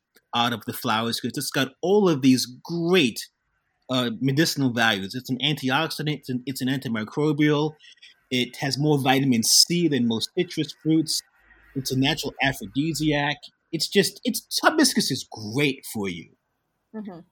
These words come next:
Speaker 1: British naval officers all had a stipend of rum as part of their pay, so they would put rum in the tea as a preservative. And so this beverage, which came to be known as sorrel, S O R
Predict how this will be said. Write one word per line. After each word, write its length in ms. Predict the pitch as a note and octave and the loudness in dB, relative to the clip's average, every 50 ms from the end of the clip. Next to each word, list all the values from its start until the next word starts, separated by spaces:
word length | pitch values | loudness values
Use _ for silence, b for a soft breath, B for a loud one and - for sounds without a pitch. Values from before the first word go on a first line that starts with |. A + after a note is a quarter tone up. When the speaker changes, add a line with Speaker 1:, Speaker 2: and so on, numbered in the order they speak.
| _ _ _ _ _ - | _ _ _ _ _ 6
Speaker 1:
British 340 | F3+ G#3+ A#3 A#3 - - | 8 8 8 6 4 4
naval 320 | D#3+ E3 E3+ D#3+ C#3+ C3+ C3+ | 2 2 4 4 4 4 4
officers 460 | D3 D3 - C#3+ C3 - D#3 C3 C3+ | 2 2 0 -2 0 0 0 2 4
all 140 | D3+ D#3 C#3 | 2 2 2
had 140 | C3+ C#3 C3 | 2 0 0
a 40 | |
stipend 480 | - - - C#3+ D3 C#3 - B2+ B2+ A#2+ | 0 2 2 0 0 2 2 2 2 2
of 160 | A2+ G2 - | 0 -2 -6
rum 420 | G#2+ G2+ A#2+ F3 F3 C3 G#2+ A2 G#2+ | -4 0 2 2 4 2 2 0 -2
as 120 | A2+ - | -6 -8
part 220 | - - - B2+ B2 | -8 -6 -6 -6 -6
of 120 | A2 G2+ | -6 -6
their 120 | G2+ G2 - | -8 -8 -8
pay, 540 | _ - - F#3 C#3 G#2 F#2+ G#2+ A#2+ - b b b b b b b b | _ -6 -4 -2 -2 -2 -2 -6 -8 -12 b b b b b b b b
so 140 | - - - - | -12 -8 0 2
they 80 | G#3 | 4
would 200 | A3+ B3+ - - | 4 4 4 4
put 120 | - G3+ D3 | 4 4 4
rum 440 | C3+ C3+ C3 C#3+ F#3 G3+ G3 G#3 G#3+ - | 4 2 4 6 6 6 6 6 4 0
in 140 | D#3 D#3+ D#3+ | -2 0 0
the 80 | D3+ C#3 | 0 0
tea 400 | C3+ - - G#3 F3 D#3 - _ - | 0 0 0 2 2 0 -2 _ -4
as 220 | A#2+ B2+ B2 - | -4 -4 -4 -4
a 60 | C#3 | -6
preservative. 880 | C3+ - C#3 B2 A2 D3 E3 E3+ C#3 A2 G2 E2 D#2 A#1 A1 - - - _ _ _ _ _ _ _ _ _ _ _ | -4 -2 -2 2 4 4 4 4 4 2 -2 -4 -8 -10 -14 -18 -20 -20 _ _ _ _ _ _ _ _ _ _ _
And 120 | C#3 C#3+ C#3 | -4 -2 0
so 200 | - E3 D#3 D3+ | 2 2 2 4
this 240 | C3+ D#3+ E3+ - - | 4 4 4 2 0
beverage, 680 | B2+ A#2 A2 C#3+ F3 G3+ D#3 B2 B2 A#2+ A#2+ - - | -2 -2 2 4 4 4 4 4 0 0 0 0 -2
which 200 | C3 C3 - - | -4 -4 -4 -4
came 280 | - D#3 D#3 D#3 D3+ | -4 -2 0 0 0
to 60 | B2+ C3+ | 2 4
be 140 | C3+ C3+ | 6 6
known 260 | C3 C3+ C#3 C3+ C3 A#2+ | 6 6 6 4 4 2
as 160 | G#2+ - - | 2 2 2
sorrel, 680 | - - - - E3+ E3 F3 E3 B2 G#2 G2+ G#2+ - - | 2 2 2 0 2 4 4 4 4 4 0 -4 -4 -4
S 200 | C3 C#3+ - - | -4 -4 -4 -4
O 120 | D3 C#3+ - | -4 -4 -2
R 260 | B2+ C3+ C3+ B2+ | -2 -2 -2 -4